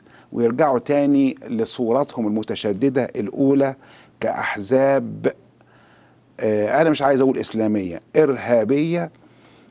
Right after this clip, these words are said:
لأن عايز أقول هذا الفكر اللي موجود في هذه الجماعات هو فكر إسلامي متطرف،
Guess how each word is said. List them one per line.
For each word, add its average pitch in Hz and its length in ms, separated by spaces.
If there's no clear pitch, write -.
لأن 120 460
عايز 131 280
أقول 117 340
هذا 131 560
الفكر - 760
اللي 113 460
موجود 113 580
في 120 380
هذه 127 340
الجماعات 113 600
هو 117 180
فكر - 420
إسلامي 131 480
متطرف، 135 840